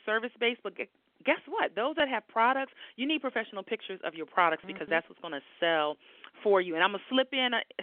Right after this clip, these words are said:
Speaker 1: slip in a tip. Once you do all those three things, you need somewhere to send people to, um, so that they can <laughs> do business with you. And so you need a web presence. You need a website, um, so that people can come over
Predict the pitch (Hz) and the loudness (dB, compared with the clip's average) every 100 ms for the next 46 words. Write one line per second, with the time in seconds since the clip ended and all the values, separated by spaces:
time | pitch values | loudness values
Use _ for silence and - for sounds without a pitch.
0 | - 269 294 - 254 254 262 240 208 247 | -2 0 0 -2 -6 -4 -4 -4 -6 -8
1 | 277 233 208 208 214 208 202 202 190 - | -8 -4 -4 -4 -6 -12 -12 -12 -14 -20
2 | - - 202 226 262 262 220 208 180 170 | -20 -12 -4 -2 -2 -6 -4 -2 -2 -6
3 | - - 208 233 269 254 262 - 269 269 | -4 0 0 2 -4 -2 -6 -4 -4 -4
4 | 262 - - - - 185 185 - 226 208 | -8 -16 -20 -6 0 0 -2 -2 0 2
5 | 196 - 165 185 185 185 - 208 165 165 | -2 -2 -2 2 2 2 -2 -6 -6 -4
6 | 160 160 160 - - 190 - 208 185 240 | -6 -8 -14 -16 -10 -10 -6 -6 -2 -2
7 | 240 202 190 151 151 170 175 180 180 185 | -2 -4 -6 -6 -6 -6 -6 -6 -8 -8
8 | 175 151 160 - 147 135 143 - - - | -6 0 0 0 -4 -4 -8 -12 -20 -16
9 | 190 196 202 170 156 - 143 143 - - | -4 2 4 4 2 0 0 0 -6 -16
10 | - 160 151 147 151 - 160 160 - - | -4 0 0 -2 -6 -4 0 0 0 -8
11 | - 156 160 143 - 165 165 - 143 143 | -10 -10 -12 -12 -6 -6 -4 -8 -8 -8